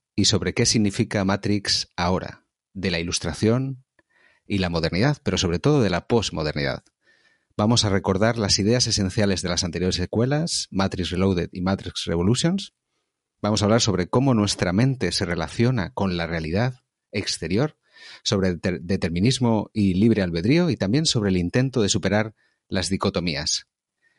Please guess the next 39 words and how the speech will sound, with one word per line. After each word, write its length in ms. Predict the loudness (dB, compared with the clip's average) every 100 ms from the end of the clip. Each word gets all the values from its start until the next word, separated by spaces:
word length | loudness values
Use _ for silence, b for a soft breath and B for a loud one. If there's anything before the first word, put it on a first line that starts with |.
| _ -8
Bienvenidos 640 | 2 4 4 4 4 4 4
a 60 |
Futurosofía. 800 | 2 2 2 2 2 0 -2 -8 _ _ _ _ _ _
Yo 180 | -2 0
soy 300 | 4 4 4
Miguel 300 | 2 2 4
on 80 | 4
the 80 | 4
Road 260 | 4 2 0 _ B B B B
y 100 | 2
hoy 100 | 4
me 80 | 2
acompañan 560 | 0 2 4 4 4
de 80 | 4
nuevo, 260 | 4 4 2
como 200 | -2 -2
en 40 |
el 80 | -2
episodio 460 | -2 2 4 4
que 100 | 2
grabamos 480 | 0 0 0 0 -2
sobre 600 | 0 -2 -2 -2 -2 -2
Matrix, 600 | 0 0 0 0 0 -2 -6 b b
dos 200 | 0 2
invitados 440 | 0 2 2 2
que 100 | 0
son 180 | 0 2
auténticos 560 | 2 0 0 2 0 0
fans 320 | 0 0 0
de 80 | -2
esta 180 | -2
saga. 320 | -2 -2 -6 -10 _ _ -20 B B B B B B
Eh, 280 | 2 4 4
primero 320 | 4 4 6
doy 140 | 6 6
la 100 | 6
bienvenida 400 | 6 4 4 4
a 40 |
Nanok. 420 | 4 4 2 0